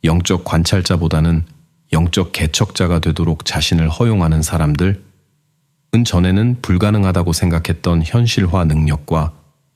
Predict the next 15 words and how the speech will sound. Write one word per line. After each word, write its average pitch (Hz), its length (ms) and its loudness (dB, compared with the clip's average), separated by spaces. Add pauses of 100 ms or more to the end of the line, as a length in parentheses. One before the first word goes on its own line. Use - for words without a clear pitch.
(100)
진정한 90 580 2
영향력의 82 580 2
수준을 82 500 0
발견하게 78 560 0
될 76 160 -2
것입니다. 73 680 -2 (1080)
이 95 100 2
수성 135 400 0
해왕성 120 640 0
트라이는 82 680 0
이 92 140 0
새로운 135 420 0
존재 87 360 0
방식으로의 82 680 0
입문식입니다. 98 920 0